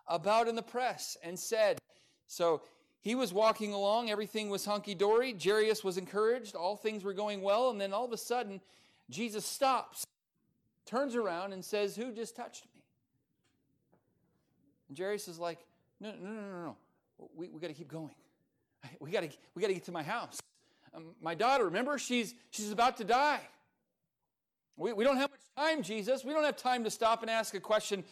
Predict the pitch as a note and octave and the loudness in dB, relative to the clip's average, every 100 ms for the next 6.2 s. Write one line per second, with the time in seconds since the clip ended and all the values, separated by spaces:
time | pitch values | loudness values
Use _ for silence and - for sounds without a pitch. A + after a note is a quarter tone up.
0 | - B3+ A#3 A3 - A3 - B3 D4 C#4+ | -4 -2 0 -2 0 -2 0 -2 -2 -2
1 | - - - A3 G#3+ G#3+ B3 B3+ - E4+ | -14 -14 0 4 4 4 2 2 0 2
2 | E4+ C#4+ G#3+ - B3+ C4 - - - - | 4 2 -2 0 2 2 -2 -12 -18 -4
3 | E4 E4 B3+ B3 A#3 - G#3 A3 - A3 | 0 4 4 4 0 -2 -2 -4 -2 -6
4 | - G#3+ G#3+ E3+ - A3 D4 D4+ A3 D#4 | -2 0 2 0 -4 -4 0 0 0 -4
5 | A#3+ - C4 C#4+ D#4 D4+ D4 D4+ D4+ D4+ | -6 -8 0 2 4 2 -4 -2 -2 -2
6 | B3+ - | -6 -6